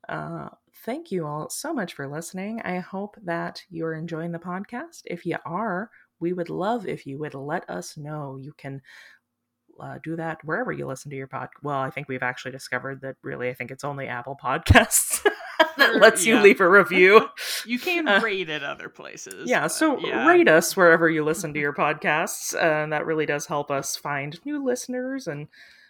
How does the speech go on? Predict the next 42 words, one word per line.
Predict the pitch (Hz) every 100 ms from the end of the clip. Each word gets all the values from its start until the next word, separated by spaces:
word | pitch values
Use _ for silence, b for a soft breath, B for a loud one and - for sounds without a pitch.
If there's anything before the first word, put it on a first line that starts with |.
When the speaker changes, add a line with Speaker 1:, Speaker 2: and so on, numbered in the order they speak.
| _
Speaker 1:
uh, | - - 57 58 151 -
know | 160 185
we're | 175 170 175 _ _ _ _ -
giving | 175 196
you | 170
content | 180 185 202 202 -
that | -
you're | 196
enjoying. | 208 214 247 - 139 139
But | 156 -
if | 175 175
you | 170 156
use | 160 220 330 - -
Apple | 190 226 131
Podcasts, | - 143 170 277 240 277 - - -
please | 359 359 339 - -
consider | 208 156 175
leaving | 190 143 185 185
us | 202
a | 190
review, | 175 165 156 226
and | 156
we | 160 214
may | 190 180
read | 165 185 226
it | 226
right | 160 156 190 -
here, | 208 233 294 _
live | 151 160 170 180
on | 196
the | 202
air. | 214 285 247 - B B B B _
I | - 160
believe | 180 175 180
Penny | - 208 190
has | 175 175
one | 185 202
to |
share | 202 190 202
with | 226
us | 226 -
today. | - 262 381